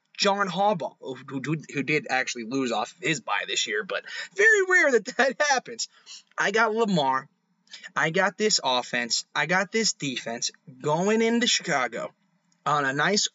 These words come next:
early, what would be a one o'clock starting Eastern time.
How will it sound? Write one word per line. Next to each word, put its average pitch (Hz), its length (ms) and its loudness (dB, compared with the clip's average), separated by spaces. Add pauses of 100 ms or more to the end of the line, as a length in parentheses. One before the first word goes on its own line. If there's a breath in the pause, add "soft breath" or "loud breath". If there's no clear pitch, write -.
(160)
early, 202 500 2
what 135 260 -4
would 120 180 -8
be 123 160 0
a 110 220 -2
one 139 340 0
o'clock 208 460 0
starting 202 440 2
Eastern 185 400 0
time. 156 340 0